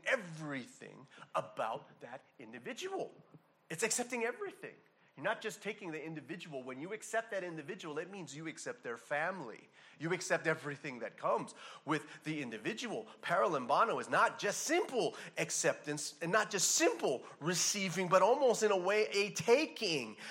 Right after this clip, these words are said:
Not just him as a person, but all that comes with him. Not just who he is,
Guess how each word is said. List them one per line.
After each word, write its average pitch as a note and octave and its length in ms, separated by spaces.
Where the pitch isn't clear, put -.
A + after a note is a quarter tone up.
Not A3+ 400
just A3 340
him A#3 240
as G3+ 140
a F#3+ 60
person, G3 500
but F3 160
all C4+ 280
that A3+ 200
comes E3+ 380
with C3+ 220
him. A2+ 220
Not A#3+ 300
just A#3 300
who B3+ 220
he A3+ 180
is, A3+ 460